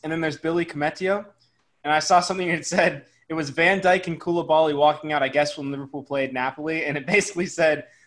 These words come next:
"Billy Koumetio and Reece Williams in twenty twenty-six." <laughs> And I was like, "Oh, my gosh." Like,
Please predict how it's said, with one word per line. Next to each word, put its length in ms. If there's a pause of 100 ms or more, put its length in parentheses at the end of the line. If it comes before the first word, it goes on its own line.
(380)
"Billy 220
Koumetio 480
and 120
Reece 240
Williams 480
in 80
twenty 240
twenty-six." 880
<laughs> 40
And 40
I 60
was 140
like, 220
"Oh, 200
my 240
gosh." 480 (360)
Like, 520